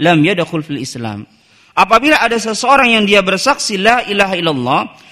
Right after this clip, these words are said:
namun dia enggan untuk bersaksi bahwasanya Muhammad itu adalah Rasulullah, utusan Allah, maka dia tidak masuk ke dalam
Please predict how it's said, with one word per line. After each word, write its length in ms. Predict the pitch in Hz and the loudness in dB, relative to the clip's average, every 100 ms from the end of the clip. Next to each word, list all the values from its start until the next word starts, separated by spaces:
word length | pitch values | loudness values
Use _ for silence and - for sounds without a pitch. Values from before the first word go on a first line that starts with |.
| _ | _
namun 320 | 196 226 233 | 0 2 2
dia 240 | 214 220 - | 4 2 2
enggan 380 | 269 285 262 220 | 2 4 2 0
untuk 160 | 208 | -4
bersaksi 400 | 196 190 277 - | -4 0 0 0
bahwasanya 400 | 190 196 196 233 | 0 0 0 0
Muhammad 480 | 208 202 240 277 277 | 0 0 2 2 0
itu 160 | 233 220 | -2 -2
adalah 320 | 202 202 190 | 0 2 2
Rasulullah, 580 | 185 185 170 143 170 208 | 0 -2 -2 2 0 0
utusan 320 | 208 196 185 | -6 -8 -4
Allah, 320 | 135 156 226 262 - - | -2 2 0 -2 -10 -6
maka 400 | 160 151 208 190 | -2 -2 -2 -2
dia 240 | 123 147 | -2 -2
tidak 240 | 165 139 104 | -2 -6 -6
masuk 340 | 120 123 143 | -8 -10 -12
ke 40 | 120 | -8
dalam 400 | 110 113 151 | -6 -4 -4